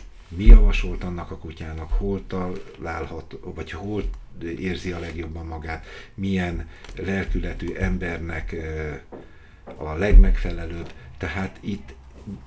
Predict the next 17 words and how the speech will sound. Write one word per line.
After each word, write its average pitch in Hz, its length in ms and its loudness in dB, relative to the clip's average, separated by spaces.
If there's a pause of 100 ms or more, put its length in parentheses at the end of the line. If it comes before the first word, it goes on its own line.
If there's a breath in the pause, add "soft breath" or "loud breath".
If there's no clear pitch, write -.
(300)
ezernyi 104 440 0
információ 85 1000 -8
létezik. 85 560 -8 (360 loud breath)
Nem 131 240 0
szabad 95 360 -2
meggondolatlanul, 90 960 -4
mert 90 300 -6
nem 107 180 -4
jó 92 140 -2
a 80 80 -10
kutyának 90 560 -8
se, 95 280 -8 (220 loud breath)
tehát 87 300 -8
terhet 95 540 -2
jelent 82 380 -8
a 78 80 -10
kutyának, 85 720 -10